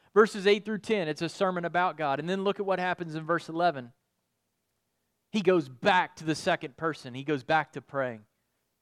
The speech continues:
"For your name's sake, O Lord, pardon my guilt, for it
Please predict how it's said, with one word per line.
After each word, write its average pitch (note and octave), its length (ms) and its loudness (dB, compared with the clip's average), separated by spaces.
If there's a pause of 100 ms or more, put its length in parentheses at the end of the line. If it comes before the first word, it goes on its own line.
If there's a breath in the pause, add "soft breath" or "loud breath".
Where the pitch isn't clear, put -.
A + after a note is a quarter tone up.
(920)
"For B3+ 100 4
your B3 240 6
name's B3+ 320 2
sake, G#3+ 400 4 (240 soft breath)
O A#3 180 12
Lord, G#3+ 400 10 (220 loud breath)
pardon B3 380 6
my G3+ 160 4
guilt, B3 440 10
for A3+ 140 2
it B3 320 4